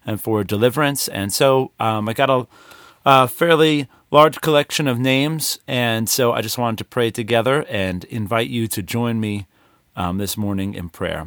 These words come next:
So, Holy Spirit, we welcome you into our presence. Lord, we thank you that you are glad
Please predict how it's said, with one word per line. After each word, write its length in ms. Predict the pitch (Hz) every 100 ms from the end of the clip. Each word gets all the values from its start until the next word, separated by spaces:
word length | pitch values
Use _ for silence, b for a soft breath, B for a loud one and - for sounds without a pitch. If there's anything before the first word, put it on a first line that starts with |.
| 85
So, 220 | - 117
Holy 200 | 127 131
Spirit, 360 | - - 123 113
we 120 | 104
welcome 520 | 104 113 110 123 113
you 180 | 117 117 -
into 380 | 101 104 110
our 100 | 98
presence. 560 | 95 107 82 85 80 -
Lord, 160 | 92 87
we 80 |
thank 380 | 90 113 104 -
you 180 | 107 98 B B B _
that 160 | 104 117
you 160 | 117
are 120 | 113
glad 580 | 90 107 107 113 117 117